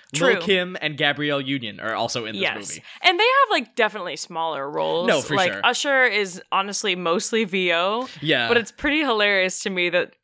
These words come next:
Speaker 2: it's just, like, I think just, like, canonically, Usher just, like, is the school's D J.
Speaker 1: He is. Usher
Speaker 2: <laughs>
Speaker 1: almost exists outside of the world in this movie.
Speaker 2: Yeah,
Speaker 1: <laughs>
Speaker 2: yeah, like, he's
Speaker 1: Comments on
Speaker 2: almost
Speaker 1: it.
Speaker 2: a narrator. No,
Speaker 1: Us-
Speaker 2: but he's not a narrator,
Speaker 1: He's
Speaker 2: you
Speaker 1: not
Speaker 2: know?
Speaker 1: even close to a narrator. He's like,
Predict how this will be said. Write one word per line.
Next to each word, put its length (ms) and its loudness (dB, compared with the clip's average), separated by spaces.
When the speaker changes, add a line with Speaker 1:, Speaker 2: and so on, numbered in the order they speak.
Speaker 2:
it's 200 -2
just, 200 -4
like, 280 -2
I 100 4
think 220 -4
just, 160 -4
like, 100 -4
canonically, 640 0
Usher 260 -2
just, 220 -6
like, 240 -4
is 280 -4
the 120 -12
school's 380 -8
D 180 -6
J. 320 -4
Speaker 1:
He 120 6
is. 380 0
Usher 340 2
Speaker 2:
<laughs> 100 0
Speaker 1:
almost 380 0
exists 560 0
outside 580 -2
of 120 -10
the 100 -8
world 460 -8
in 100 0
this 180 -2
movie. 220 0
Speaker 2:
Yeah, 380 4
Speaker 1:
<laughs> 40 -4
Speaker 2:
yeah, 180 4
like, 60 6
he's 120 2
Speaker 1:
Comments 40 0
on 100 6
Speaker 2:
almost 320 -2
Speaker 1:
it. 20 -4
Speaker 2:
a 40 -4
narrator. 500 2
No, 160 2
Speaker 1:
Us- 140 0
Speaker 2:
but 120 0
he's 140 0
not 180 -2
a 60 -6
narrator, 400 -4
Speaker 1:
He's 140 2
Speaker 2:
you 60 -6
Speaker 1:
not 160 4
Speaker 2:
know? 60 2
Speaker 1:
even 140 0
close 320 -2
to 160 -4
a 20 -2
narrator. 400 -4
He's 300 4
like, 400 0